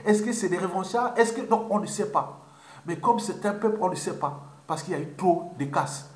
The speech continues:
Vous avez fait trop de casse. Et sur ce plan, on ne pourra pas dire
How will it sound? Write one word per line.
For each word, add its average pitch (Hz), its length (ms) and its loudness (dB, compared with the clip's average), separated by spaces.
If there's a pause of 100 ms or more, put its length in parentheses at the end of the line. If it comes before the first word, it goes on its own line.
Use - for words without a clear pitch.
(120)
Vous 143 140 -6
avez 151 80 0
fait 156 160 -4
trop 170 160 -2
de 143 80 -6
casse. - 360 -8 (300)
Et 151 80 -8
sur 208 180 -4
ce 180 120 -2
plan, 185 240 0
on 180 60 0
ne - 40 -6
pourra 170 260 0
pas 180 140 4
dire 208 180 -4